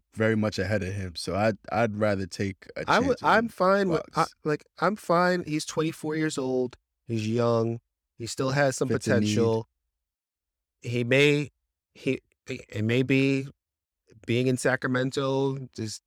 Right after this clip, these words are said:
Speaker 2: not unlocking what he need, what he needs to unlock. Maybe coming to New York will do that. But then again, we thought the same thing when it came to, wh-, wh-, what's that bum's name? I can't remember. Smith.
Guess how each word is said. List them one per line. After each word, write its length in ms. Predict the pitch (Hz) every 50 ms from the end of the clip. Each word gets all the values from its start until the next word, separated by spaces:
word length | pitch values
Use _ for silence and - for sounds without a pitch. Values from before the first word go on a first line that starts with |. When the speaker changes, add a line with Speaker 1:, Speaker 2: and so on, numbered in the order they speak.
| -
Speaker 2:
not 260 | - 117 120 120 - -
unlocking 480 | 127 120 123 120 123 123 - 131 127
what 140 | 123 123 131
he 100 | 131 127
need, 160 | 123 127 127 - - 117 110 - _ - - -
what 220 | - 107 107 117 123
he 60 | 127
needs 220 | 123 127 127 120
to 120 | - 139 131
unlock. 340 | 123 123 123 127 139 - -
Maybe 240 | 123 120 120 127
coming 260 | 120 - 127 123 127 123
to 120 | - -
New 80 | 127 123
York 280 | 117 120 127 131 - -
will 80 | 127
do 180 | 120 113 120 117
that. 240 | 120 120 131 - - _ _ _ _ _ _ _ _ _
But 120 | - 110 95
then 140 | 117 117
again, 320 | 127 123 117 123 127 143 135
we 100 | 123 120
thought 240 | - - 131 123 -
the 60 | 120
same 260 | - - 123 123 120
thing 460 | 110 - 127 123 123 120 127 123 123 _ _ _ _ _ _ _ _ _ -
when 160 | - 123 120
it 100 | 123 113
came 280 | - - 127 123 123 120
to, 500 | - - 131 123 120 120 120 120 117 120 - _ _ _ _ _ _ _ _ _ _ _ _ _ _ _ _ _ _ _ _ _ _ _ _ _ _ _ - - _ -
wh-, 140 | 117 - -
wh-, 360 | 107 113 120 117 117 113 -
what's 180 | - 127 - -
that 180 | 123 104 87
bum's 280 | - 98 92 95 92 90
name? 200 | 92 90 92 95
I 60 | 101
can't 180 | - - 104 101
remember. 400 | 98 98 92 92 90 92 90 - _ _ _ _ _ _ _ _ _ _ _ _ _ _ _ _ _ _ _ _ _ _ _ -
Smith. 480 | - - - 131 131 131 - - -